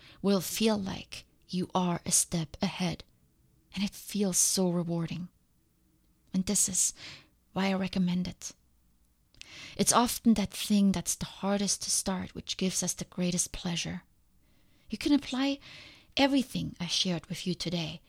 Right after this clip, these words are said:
to anything else you might struggle with. Some people can't get to bed, or away from the T V, or out for a walk. It doesn't have to be an early morning routine.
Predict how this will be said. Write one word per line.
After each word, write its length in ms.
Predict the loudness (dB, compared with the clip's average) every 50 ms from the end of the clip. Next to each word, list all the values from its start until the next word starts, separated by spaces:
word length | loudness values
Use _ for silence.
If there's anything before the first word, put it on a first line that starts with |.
| _ -10 _
to 160 | -4 -4 -2 2
anything 480 | 4 6 6 6 6 2 -2 -6 -4 -2
else 320 | -2 -2 0 0 0 0
you 60 | 0
might 240 | -2 -2 -2 -2 -2
struggle 340 | -2 -2 0 -2 -2 -4 -4
with. 420 | -8 -10 -12 -14 -16 -18 -18 -20 -20 _ _ _ _ _ _ _ _ _ _ _
Some 260 | 2 4 6 6 6
people 240 | 4 2 -4 -4 -6
can't 280 | -4 2 2 2 2 2
get 260 | 0 -4 -6 -4 -6
to 220 | -4 0 0 0
bed, 340 | 0 -2 -6 -6 -12 -16 -20 -20 -20 _ _ _ _ _ -20 -20 -20 -20 -20 -4 2
or 200 | 4 6 6 6
away 240 | 6 4 4 4
from 200 | 4 4 4 4
the 80 | 2 2
T 260 | -2 -4 -2 -2 -2
V, 260 | -2 -4 -6 -8 -12 _ _ _
or 160 | 0 0 0 0
out 260 | 0 0 0 0 -2
for 200 | -4 -6 -4 -4
a 40 | -4
walk. 460 | -4 -4 -6 -6 -8 -12 -14 -18 -20 -20 -20 -20 -20 -20 -20 -20 -20 -20 -12 -8
It 80 | -2
doesn't 220 | 0 0 0 0 2
have 180 | 0 -2 0 0
to 60 | -6
be 300 | -2 0 0 0 2 2 2
an 120 | 0 2 2
early 240 | 0 2 2 4 4
morning 360 | 4 2 2 2 2 0 -2
routine. 440 | -4 -6 -8 -10 -10 -8 -10 -12 -12